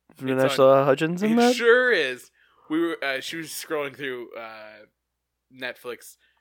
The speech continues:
Speaker 1: trying to find a, a, a Christmas, and, uh, we, when she
Speaker 2: One
Speaker 1: saw
Speaker 2: unit of
Speaker 1: Vanessa
Speaker 2: Christmas.
Speaker 1: Hudgens was in that one.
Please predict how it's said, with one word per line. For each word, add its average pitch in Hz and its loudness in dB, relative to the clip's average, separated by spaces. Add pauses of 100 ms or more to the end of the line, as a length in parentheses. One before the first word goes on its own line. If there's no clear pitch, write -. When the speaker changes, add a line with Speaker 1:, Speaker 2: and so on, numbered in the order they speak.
(100)
Speaker 1:
trying 117 -12
to 113 -20
find 110 -14
a, 104 -14
a, 107 -14
a - -20
Christmas, - -20 (480)
and, 104 -18
uh, 101 -12 (360)
we, 117 -14 (960)
when 135 -12
she - -6
Speaker 2:
One 135 4
Speaker 1:
saw 143 -4
Speaker 2:
unit 147 2
of 160 0
Speaker 1:
Vanessa 160 2
Speaker 2:
Christmas. 156 -6
Speaker 1:
Hudgens 147 -18
was 143 -10
in 147 -14
that 151 -10
one. 120 -14